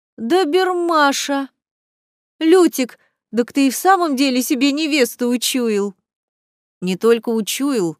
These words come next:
но и сам выбрал", важно сообщил Лоран. "Это когда же успел?" "Четыре дня назад, помнишь, я у вас Лютика для дела забирал?" "Так вот оно какое у нас дело!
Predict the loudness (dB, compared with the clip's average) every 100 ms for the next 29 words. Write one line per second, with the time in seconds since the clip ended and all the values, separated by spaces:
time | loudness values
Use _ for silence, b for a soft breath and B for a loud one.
0 | _ -8 -4 -4 -2 0 0 -2 -4 -4
1 | -2 -2 -4 _ _ -2 -2 0 -4 -4
2 | -6 -4 -6 -4 -2 -2 -4 -6 -14 _
3 | _ _ _ -4 0 0 4 4 4 0
4 | -2 -4 -2 -2 -6 _ _ _ _ _
5 | _ -14 -8 -2 0 0 -2 -2 -2 -2
6 | -2 -2 -4 -4 -4 -6 b b b b
7 | 2 4 4 0 0 -2 -4 -4 -4 -4
8 | -2 -2 -2 0 0 0 -2 -4 -2 -2
9 | -2 -6 -10 _ _ _ _ _ _ _
10 | _ _ _ -10 -6 -6 0 2 4 2
11 | 2 -2 0 0 0 0 -2 -2 -4 -4
12 | -6 -6 -2 -2 -2